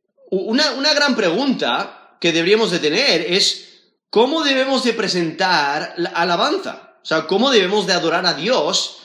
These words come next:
de una manera que Él la reciba? Y entonces por ello responde a cómo debemos de alabar a Dios de manera idónea.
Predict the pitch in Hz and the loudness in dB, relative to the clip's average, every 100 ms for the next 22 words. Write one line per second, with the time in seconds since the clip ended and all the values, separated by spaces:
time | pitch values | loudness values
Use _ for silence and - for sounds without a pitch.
0 | - _ - 165 220 233 190 175 180 156 | -20 _ -4 0 0 0 0 -2 -2 -2
1 | 160 160 139 180 180 285 254 117 - - | 0 0 0 -4 0 2 2 0 -4 -18
2 | - _ _ _ _ _ _ _ - 151 | -20 _ _ _ _ _ _ _ -4 -2
3 | 165 214 214 175 226 226 170 160 160 - | 0 0 0 0 0 2 2 2 0 -2
4 | 208 262 208 151 147 196 226 190 175 185 | -2 0 0 0 0 0 0 0 0 0
5 | 226 175 180 160 - - - 165 156 170 | 0 0 -2 -2 -8 -16 0 4 4 4
6 | 226 165 165 240 185 175 165 151 170 220 | 2 0 2 2 2 0 -2 -2 0 0
7 | 226 240 180 190 285 269 139 95 - - | 0 0 2 0 2 0 0 -6 -12 -20